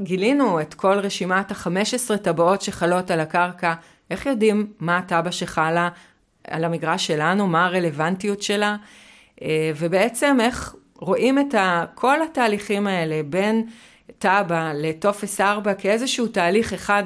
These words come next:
בעצם, שמ-, שהוא בלתי נגמר, והוא גם כל הזמן משתנה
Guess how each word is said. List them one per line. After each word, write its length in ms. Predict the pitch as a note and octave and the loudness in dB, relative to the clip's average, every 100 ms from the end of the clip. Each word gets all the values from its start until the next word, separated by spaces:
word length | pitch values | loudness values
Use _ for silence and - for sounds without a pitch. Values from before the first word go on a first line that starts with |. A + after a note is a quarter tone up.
| E3+ | -2
בעצם, 520 | E3+ D#3+ - C#3+ C#3+ C#3+ - - - _ | -4 -4 -6 -6 -6 -12 -20 -20 -20 _
שמ-, 520 | - - E3+ D#3+ E3 F3+ - - _ _ _ _ _ - | -6 0 2 2 0 -4 -8 -20 _ _ _ _ _ -8
שהוא 400 | - F#3 F#3 F#3+ | -4 4 4 4
בלתי 340 | F#3 D4 E4+ D4 | 2 0 2 2
נגמר, 560 | A3+ F3 F3+ F#3 A3+ A3 | 2 2 2 2 2 -2
והוא 220 | F3 F#3 | 0 2
גם 140 | F3 | 0
כל 200 | E3+ G#3 | 2 4
הזמן 420 | A#3 A3+ F#3 F#3+ | 4 2 2 2
משתנה 580 | G3 F#3+ - E3 E3 E3 | 0 -2 -2 -2 0 -2